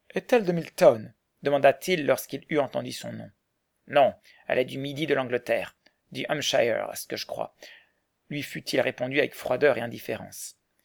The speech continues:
Monsieur Hickson questionnait Fanny sur le même sujet. « Quelle est cette jeune fille qui a l'air si distinguée ?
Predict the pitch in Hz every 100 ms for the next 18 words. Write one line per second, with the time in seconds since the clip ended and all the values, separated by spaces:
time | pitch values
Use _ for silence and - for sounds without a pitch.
0 | _ - 123 - 139 - 180 175 147 -
1 | 135 143 - 139 151 - 120 120 156 -
2 | 127 110 101 - _ _ _ _ _ _
3 | _ _ _ _ 190 190 196 131 123 120
4 | 113 - 117 110 _ - 131 131 117 -
5 | 123 101 - 117 107 95 87